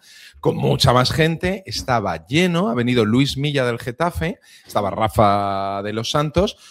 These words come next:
Los Dolphins siguen haciendo las cosas bien, volcándose con España, exhibición de flag, estaban los chicos de la madrileña sub quince, estaba la gente de Pinto Golbas, en un,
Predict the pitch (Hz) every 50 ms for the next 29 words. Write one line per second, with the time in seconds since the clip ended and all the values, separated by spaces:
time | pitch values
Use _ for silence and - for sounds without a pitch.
0 | _ _ _ - 117 110 - 139 151 - - 165 147 - - 139 131 107 92 85
1 | 80 78 - _ - 120 - 147 151 180 185 170 147 139 - - 147 - - 143
2 | 113 - - 92 90 87 78 - _ - 110 117 110 101 - 113 110 120 131 135
3 | - 143 139 135 117 98 - - - 104 98 90 85 80 73 - _ _ _ _
4 | - _ _ _ - 139 - - 139 131 127 127 - 135 131 147 151 147 - 113
5 | 107 104 - - - - 95 113 117 117 107 - 113 113 117 120 127 123 117 120
6 | 107 87 90 98 107 110 - 127 - _ _ 101 101 - _ 87 - - 104 110
7 | 123 120 113 - 135 131 123 131 123 107 - - 117 117 113 123 101 98 110 107
8 | 101 - 82 80 85 - 113 104 113 127 147 156 160 160 165 -